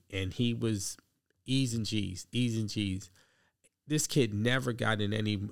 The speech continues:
any more trouble. I think I may have said that he ended up getting selected for this very,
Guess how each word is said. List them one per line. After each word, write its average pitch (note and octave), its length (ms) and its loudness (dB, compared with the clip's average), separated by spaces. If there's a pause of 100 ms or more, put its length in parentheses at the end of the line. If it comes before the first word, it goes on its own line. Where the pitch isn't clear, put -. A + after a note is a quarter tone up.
(180)
any A#2+ 220 4
more G#2 180 2
trouble. F#2 460 -2 (240)
I G#2 40 -6
think G#2 220 0
I G#2 40 2
may G2 160 0
have F#2+ 100 0
said G2 240 0
that F#2+ 200 -2
he A2 200 2
ended G#2 180 0
up G#2 120 -2
getting G#2+ 180 -2
selected G2+ 500 -2
for G2 220 -4
this F#2 160 -4
very, G2+ 440 0